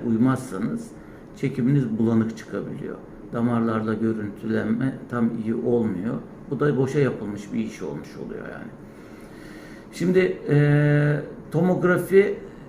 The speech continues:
şutlayıp bir şekilde bir fotoğraf çekiyor. Kalp hızını yavaşlatırsak çektiği fotoğraflar kaliteli oluyor. Eğer kalp hızını yavaşlatmazsak çekilen fotoğraflar kaliteli olmuyor. Burada sorulan soru, "Kalbim çok yavaşlarsa durur mu?" falan gibi böyle bir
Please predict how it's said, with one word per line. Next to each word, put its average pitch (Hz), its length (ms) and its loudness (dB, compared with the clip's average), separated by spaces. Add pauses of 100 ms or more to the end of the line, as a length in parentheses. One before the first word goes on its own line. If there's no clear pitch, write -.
(140)
şutlayıp 170 800 4
bir 165 60 -4
şekilde 156 460 2
bir 156 80 0
fotoğraf 156 500 2
çekiyor. 98 420 -6
Kalp 135 320 0
hızını 170 280 2
yavaşlatırsak 156 880 4
çektiği 151 320 -2
fotoğraflar 151 640 0
kaliteli 110 460 0
oluyor. - 320 -6 (680)
Eğer 160 240 4
kalp 165 280 0
hızını 139 260 2
yavaşlatmazsak 156 1000 2 (220)
çekilen 143 400 0
fotoğraflar 127 680 -4
kaliteli 113 400 -2
olmuyor. 95 400 -4 (100)
Burada 156 220 0
sorulan 160 420 0
soru, 139 300 0
"Kalbim 170 380 2
çok 170 240 -2
yavaşlarsa 143 640 4
durur 151 220 2
mu?" 139 160 6
falan 135 380 4
gibi 107 140 2 (100)
böyle 110 260 4
bir 143 120 4